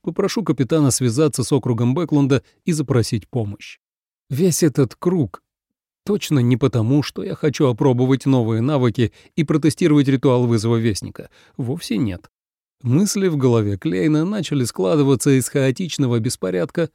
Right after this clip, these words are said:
в план действий. Даст с его предположениями полностью согласился. «Алчность превращает людей в глупцов. Даже когда они видят бездну впереди, они все равно к ней идут, чтобы заглянуть за край».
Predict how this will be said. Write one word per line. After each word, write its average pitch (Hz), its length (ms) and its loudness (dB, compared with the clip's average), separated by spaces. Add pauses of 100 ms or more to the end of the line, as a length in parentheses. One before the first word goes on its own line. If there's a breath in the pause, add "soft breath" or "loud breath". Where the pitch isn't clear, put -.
(120)
в - 140 -20
план 117 380 0
действий. - 640 -6 (520 soft breath)
Даст 131 440 -2
с - 140 -12
его 143 240 2
предположениями 127 880 0
полностью 123 560 -2
согласился. 123 800 -6 (580)
«Алчность 165 640 -6
превращает 202 760 -2
людей 139 360 2
в 113 80 -2
глупцов. 123 720 -4 (320)
Даже 233 420 0
когда 214 300 0
они 214 200 4
видят 185 300 2
бездну 143 400 0
впереди, 110 520 -6
они 240 260 -2
все 247 220 -2
равно 208 400 0
к - 80 -6
ней 160 260 2
идут, 147 320 -2
чтобы 151 340 0
заглянуть 131 520 2
за 107 160 -2
край». - 420 -16